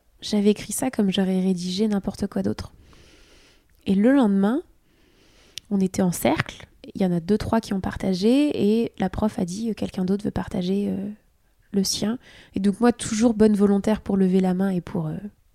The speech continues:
<laughs> ramener ma science, j'ai dit, <laughs> « Moi oui, moi oui » et tout. Et en fait, euh, je m'étais pas du tout préparée à, au raz-de-marée émotionnel que j'allais vivre. C'est que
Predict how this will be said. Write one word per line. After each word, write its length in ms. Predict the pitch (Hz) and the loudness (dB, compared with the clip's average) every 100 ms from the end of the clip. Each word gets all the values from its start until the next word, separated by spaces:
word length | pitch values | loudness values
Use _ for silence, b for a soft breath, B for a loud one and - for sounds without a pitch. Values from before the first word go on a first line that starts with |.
| _ - | _ -6
<laughs> 280 | - - | -4 -6
ramener 360 | - 196 196 202 | 0 0 4 4
ma 140 | 196 | 4
science, 360 | 196 247 262 269 | 4 4 2 2
j'ai 100 | 214 | 0
dit, 160 | 214 226 247 | 2 0 -2
<laughs> « 100 | - - | 0 6
Moi 260 | 311 392 | 10 12
oui, 200 | 381 392 339 | 12 10 10
moi 240 | 320 330 | 6 6
oui » 180 | 339 320 | 8 6
et 60 | 285 | 4
tout. 240 | - 277 - B B B B B B B - | 2 0 -2 B B B B B B B 4
Et 120 | 240 | 6
en 80 | 233 | 6
fait, 360 | 311 349 - - - | 4 2 0 -6 0
euh, 200 | 196 185 | 2 2
je 140 | 175 | 2
m'étais 240 | 196 - 190 | 0 0 -2
pas 120 | 208 | -2
du 140 | 196 | -2
tout 120 | 220 | -6
préparée 540 | 202 214 202 196 226 202 | -4 -2 -2 0 0 0
à, 200 | 185 - | -2 0
au 80 | 202 | 2
raz-de-marée 600 | 190 190 185 190 196 208 | 4 4 4 4 4 2
émotionnel 540 | 190 190 190 202 196 | 2 2 2 0 0
que 100 | - | 0
j'allais 260 | 190 190 208 | 2 2 2
vivre. 280 | 254 220 196 | 2 2 0
C'est 220 | - - | -4 -4
que 200 | 185 190 | 0 0